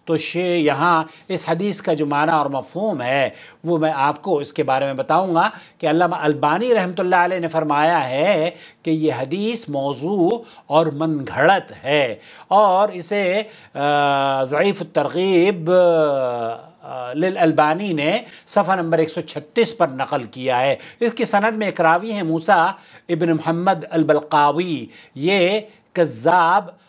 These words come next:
اور بہت بڑا جھوٹا شخص تھا۔ امام ابو حاتم الرازی رحمۃ اللہ علیہ، آ، یہ کہتے ہیں کہ یہ جھوٹ بولتا تھا اور جھوٹی حدیثیں بیان کیا کرتا تھا۔ کان یکذب و یأتی بالباطل۔ امام عقیلی رحمۃ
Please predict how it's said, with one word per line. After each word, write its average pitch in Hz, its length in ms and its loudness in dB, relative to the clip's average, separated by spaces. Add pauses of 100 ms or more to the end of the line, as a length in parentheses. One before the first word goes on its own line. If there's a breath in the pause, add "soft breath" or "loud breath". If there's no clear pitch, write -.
(100)
اور 160 260 4
بہت 156 260 -2
بڑا 175 400 4 (240)
جھوٹا 147 600 0 (220 soft breath)
شخص - 520 -2
تھا۔ 143 260 -2 (300 loud breath)
امام 285 240 4
ابو 277 120 2
حاتم 220 380 0
الرازی 180 460 0
رحمۃ 185 220 -4
اللہ 185 180 0
علیہ، 180 400 2 (420 loud breath)
آ، 151 380 2
یہ 160 200 0
کہتے 170 340 0
ہیں 190 200 -2
کہ 208 120 -8
یہ 175 180 0
جھوٹ 139 340 -2
بولتا 202 420 2
تھا 190 160 0
اور 196 160 4
جھوٹی 156 380 -4
حدیثیں 147 480 -4 (380 loud breath)
بیان 160 580 2
کیا 156 480 0 (320 loud breath)
کرتا 151 400 0
تھا۔ 135 200 -2
کان 180 320 0 (100)
یکذب 185 540 0
و 175 100 0
یأتی 202 420 -4
بالباطل۔ 151 960 0 (360 loud breath)
امام 196 280 2
عقیلی 226 480 2
رحمۃ 214 140 -2